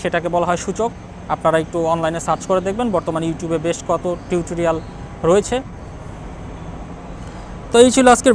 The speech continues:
ভিডিও। আপনারা শেয়ার, বন্ড এবং শেয়ার বাজার সম্পর্কে আশা করি একটা সাধারণ ধারণা পেয়েছেন।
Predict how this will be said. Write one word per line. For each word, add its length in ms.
ভিডিও। 220
আপনারা 240
শেয়ার, 260
বন্ড 360
এবং 220
শেয়ার 240
বাজার 240
সম্পর্কে 440
আশা 160
করি 160
একটা 200
সাধারণ 360
ধারণা 260
পেয়েছেন। 420